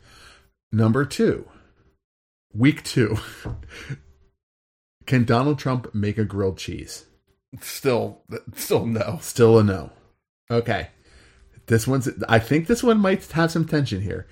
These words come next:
Speaker 1: Number three. Can Donald Trump swim? This was our first split answer, if I recall. I said
Speaker 2: It
Speaker 1: yes,
Speaker 2: was.
Speaker 1: and you said no.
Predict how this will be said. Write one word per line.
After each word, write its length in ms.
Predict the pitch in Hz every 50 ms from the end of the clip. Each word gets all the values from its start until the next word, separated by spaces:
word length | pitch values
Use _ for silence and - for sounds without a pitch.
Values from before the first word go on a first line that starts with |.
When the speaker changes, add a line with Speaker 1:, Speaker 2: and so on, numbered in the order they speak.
| - - _ _ -
Speaker 1:
Number 380 | - 110 117 131 143 139 151 151
three. 460 | 147 - 170 156 - - 120 - - _ _ _ _ _ _ _ _ _ _ -
Can 180 | - 120 117 110
Donald 360 | 113 120 107 113 131 139 -
Trump 280 | - - 135 131 - -
swim? 320 | - - - 123 110 101
This 180 | 95 107 110 -
was 140 | 170 170 196
our 80 | 196 185
first 380 | 190 - 160 160 156 147 -
split 440 | - - - - 110 117 135 - - 110
answer, 400 | 110 117 123 110 - 95 - 80
if 100 | - -
I 80 | 67 65
recall. 420 | 65 73 - - 76 69 - -
I 220 | - 69 80 104 120
said 260 | - - 170 165 160
Speaker 2:
It 80 | 143 139
Speaker 1:
yes, 300 | 127 113 110 104 - -
Speaker 2:
was. 100 | - -
Speaker 1:
and 140 | 104 101 101
you 100 | 107 107
said 320 | 104 - 113 98 92 90
no. 340 | 95 95 92 82 101 98 -